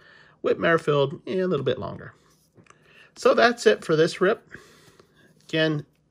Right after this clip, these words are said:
I don't open a lot of this because it's not super exciting to me. You know, while you can find chrome, you can find autos, you can find relics, the odds are still pretty low.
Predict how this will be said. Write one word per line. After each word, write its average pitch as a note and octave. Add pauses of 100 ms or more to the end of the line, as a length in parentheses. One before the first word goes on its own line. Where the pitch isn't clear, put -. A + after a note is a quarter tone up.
(360)
I C#3
don't A3
open F#3
a E3
lot D#3+
of D#3
this D#3+
because B2
it's -
not G3
super D3 (140)
exciting B2+
to -
me. F#3 (920)
You B2+
know, A2+ (240)
while D3
you E3
can E3
find D#3
chrome, B2
you A#2+
can D3
find D3
autos, A2+
you A#2+
can D#3
find B2
relics, A2+ (400)
the -
odds D#3
are B2+
still C3
pretty C3
low. A2